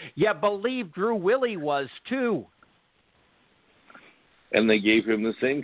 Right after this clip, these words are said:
Speaker 2: kind of money. <laughs>
Speaker 1: And they gave him the same kind of money. Come on. Who, who, who in this league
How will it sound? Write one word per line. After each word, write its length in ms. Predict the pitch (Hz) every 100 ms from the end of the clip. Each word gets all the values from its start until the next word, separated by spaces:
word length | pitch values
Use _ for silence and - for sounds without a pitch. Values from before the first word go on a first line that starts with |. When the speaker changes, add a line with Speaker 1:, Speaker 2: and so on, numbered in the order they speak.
| -
Speaker 2:
kind 160 | 104
of 80 | 95
money. 460 | 85 85 87 87 -
<laughs> 60 | _ _ _ _ -
Speaker 1:
And 220 | 131 160
they 100 | 165
gave 200 | 170 185
him 140 | 196
the 100 | 202 -
same 220 | 202 208
kind 260 | - 208 208
of 80 | 185
money. 380 | 202 196 120 87 _ _ _ _ _ _ _ _ _ _ _ _ _ _ _ _ _ _ _ _ _ _ _ _ -
Come 200 | 233 262
on. 500 | 349 370 190 123 90 90 _ - - - _ _ _ _ _ _ _ _ _ -
Who, 220 | 330 381 508 -
who, 120 | - 339 - _ _ _ _ _ _ _ -
who 200 | 370 403
in 60 |
this 140 | 392 311 226
league 240 | 285 302